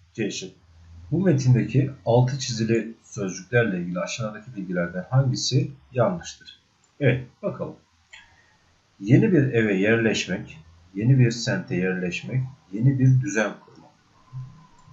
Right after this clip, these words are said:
yeni bir yaşama başlamak gibidir. Yıllarca oturduğunuz semtten bir başkasına taşınmışsınızdır.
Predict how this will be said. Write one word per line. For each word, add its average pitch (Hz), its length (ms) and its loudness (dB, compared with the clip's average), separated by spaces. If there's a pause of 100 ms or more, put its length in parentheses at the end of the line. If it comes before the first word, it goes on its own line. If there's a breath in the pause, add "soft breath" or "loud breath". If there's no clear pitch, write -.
(640)
yeni 135 320 6
bir 113 140 4
yaşama 95 480 -2
başlamak 92 580 -4
gibidir. 85 200 -12 (680 soft breath)
Yıllarca 156 440 6
oturduğunuz 135 580 4
semtten 101 440 -2
bir 143 180 4
başkasına 127 580 6
taşınmışsınızdır. - 720 -6